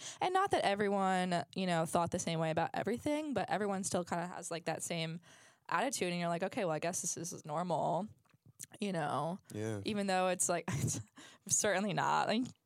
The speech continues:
Speaker 1: I don't know, in what other, like, part of the world are all these young people gonna be like, "Yes, I promise not to do any of these fun things."
Speaker 2: Right. <laughs>
Speaker 1: Um,
Speaker 2: All the fun parts of college you're not allowed to do.
Speaker 1: Yeah, for real.
Speaker 2: Yeah.
Speaker 1: Um, so,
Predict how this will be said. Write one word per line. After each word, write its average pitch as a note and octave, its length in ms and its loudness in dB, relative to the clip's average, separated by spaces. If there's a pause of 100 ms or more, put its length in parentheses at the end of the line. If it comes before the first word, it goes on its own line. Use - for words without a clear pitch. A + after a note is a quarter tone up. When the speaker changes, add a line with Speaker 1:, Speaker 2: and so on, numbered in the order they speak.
(140)
Speaker 1:
I C#3 120 4
don't E3+ 160 -2
know, E3+ 180 2
in G3+ 140 2
what G#3 140 4
other, E3+ 240 4
like, D#3+ 140 2
part E3+ 160 2
of D#3+ 60 -4
the C#3 80 -2
world D#3+ 600 -2 (240)
are D#3+ 120 4
all D#3+ 180 4
these E3 180 0
young F3+ 160 0
people E3+ 260 -2
gonna E3 140 -2
be D#3+ 100 -2
like, E3 220 0
"Yes, D#3+ 320 -2
I E3+ 60 -2
promise D#3+ 360 -4
not F3+ 140 -6
to F3+ 80 -8
do E3+ 120 -4
any E3 220 -4
of E3 60 -4
these F3 260 -4
fun E3+ 400 -2
things." F3+ 180 -2
Speaker 2:
Right. A#2 560 0
<laughs> F3 680 4
Speaker 1:
Um, E3 540 -4 (240)
Speaker 2:
All B2 100 4
the B2+ 80 4
fun A#2 220 2
parts G#2 240 2
of G2 60 0
college G2+ 400 2
you're G2 100 0
not G2 300 0
allowed - 320 0
to - 80 -4
do. - 280 -4
Speaker 1:
Yeah, F#3+ 420 0
for F#3 160 -8
real. C#4+ 240 -6 (300)
Speaker 2:
Yeah. A2+ 420 0
Speaker 1:
Um, G3 200 -6 (320)
so, E3 640 0